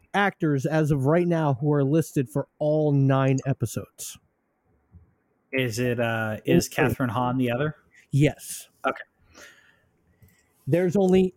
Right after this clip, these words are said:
Speaker 1: one actor with eight episodes.
Speaker 2: Oh. Okay. Um, who would be, hold on, who would have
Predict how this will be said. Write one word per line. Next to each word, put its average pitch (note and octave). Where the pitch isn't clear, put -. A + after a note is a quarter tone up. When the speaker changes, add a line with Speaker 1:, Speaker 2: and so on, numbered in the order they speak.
Speaker 1:
one G#3+
actor D3
with E3+
eight G3
episodes. -
Speaker 2:
Oh. F#3+
Okay. F#3+
Um, C3
who D#3
would F3
be, C3
hold B2
on, G#2
who C3
would D#3
have B2+